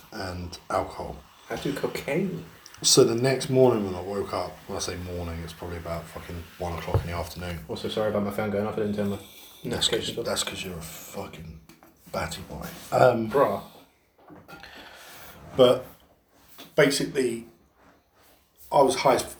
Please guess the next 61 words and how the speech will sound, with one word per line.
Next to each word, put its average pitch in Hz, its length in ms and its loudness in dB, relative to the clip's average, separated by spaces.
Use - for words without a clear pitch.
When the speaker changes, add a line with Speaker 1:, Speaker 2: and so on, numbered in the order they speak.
Speaker 1:
I 143 40 2
was, - 200 -2
I 139 120 4
was - 240 0
on 123 160 2
a - 40 -4
come 113 220 -2
down. 92 220 -4
I - 80 -12
felt 104 200 -2
like 95 120 -2
shit, - 340 0
and, 107 160 -6
uh, 101 260 -4
my 107 80 2
flatmate 135 380 6
just 127 140 -2
came 120 240 2
in. 127 240 0
And 117 120 0
I'd 117 140 0
got 160 120 12
it - 160 4
the 135 100 6
day 127 60 4
before, 117 480 6
it 110 80 -8
was 113 100 -12
just 127 240 0
released, 113 420 -2
and 120 100 -4
he 113 60 -4
sat - 360 2
there, 98 220 -8
and 110 100 -8
in 117 160 -2
one 120 260 2
sitting, - 540 2
just - 300 2
sat 131 260 4
in 117 80 -8
my 117 60 -4
room 113 440 -2
and - 100 -12
fucking - 320 -6
played 120 280 4
it. - 300 2
And 120 140 -2
I 120 60 2
remember 123 200 2
<laughs> - 60 0
just - 200 -2
watching - 400 0
him - 140 -2
in 151 160 6
and 135 100 8
out 127 160 4
of - 60 -2
sleep 131 280 4
playing 135 260 4
it. 156 180 2